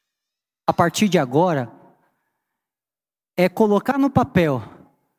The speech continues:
coisas que você gostaria de ser,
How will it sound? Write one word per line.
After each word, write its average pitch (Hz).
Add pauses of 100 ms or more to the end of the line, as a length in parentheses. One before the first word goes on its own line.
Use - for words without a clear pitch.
(1200)
coisas 240
que 233
você 202
gostaria 190
de 151 (1000)
ser, -